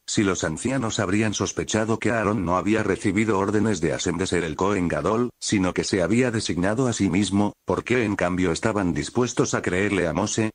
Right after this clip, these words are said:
que Hashem le había dicho que ungiera a Aarón delante de ellos? Es verdad que tal vez no le creyeran a Aarón, pues él tenía interés en el asunto, pero si Moshe hubiese querido mentir, habría afirmado que Hashem lo había designado a él como el Cohen Gadol.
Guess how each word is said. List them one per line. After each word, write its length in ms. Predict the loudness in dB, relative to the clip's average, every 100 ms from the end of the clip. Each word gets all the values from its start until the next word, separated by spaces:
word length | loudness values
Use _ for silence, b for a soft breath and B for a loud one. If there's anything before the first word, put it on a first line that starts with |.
| -2
que 120 | -2
Hashem 300 | 0 0 0
le 120 | 0
había 280 | 2 2 4
dicho 360 | 2 0 -2
que 100 | 2
ungiera 540 | 0 0 0 0 0 0
a 140 | 0
Aarón 260 | 0 0 0
delante 420 | 2 0 0 0
de 180 | 2 2
ellos? 400 | 2 0 -2 -8 _ _ _ _
Es 180 | -2 0
verdad 360 | 0 2 0 0
que 160 | -2
tal 220 | -2 0 2
vez 200 | 0 2
no 120 | 0
le 100 | 0
creyeran 420 | -2 2 2 0
a 200 | -2 -2
Aarón, 320 | 0 0 -2 -8 -2
pues 240 | 0 2
él 180 | 0 0
tenía 400 | 0 2 2 0
interés 480 | 0 0 0 0 -2
en 80 |
el 100 | 0
asunto, 520 | -2 0 0 0 -2 -2 -2
pero 200 | 0 0
si 140 | 0
Moshe 260 | 0 0 0
hubiese 380 | 2 0 0
querido 320 | -2 2 2 0
mentir, 480 | -2 -2 -2 -2 -6
habría 480 | -4 0 2 2 0
afirmado 540 | -2 -2 0 0 0 0
que 80 |
Hashem 260 | -2 0 0
lo 140 | 0
había 320 | 0 2 2 0
designado 580 | -2 -2 0 0 0
a 120 | 0 0
él 180 | 0
como 280 | 0 0 0
el 100 | 0
Cohen 320 | 0 0 0
Gadol. 400 | 0 -2 -4 -6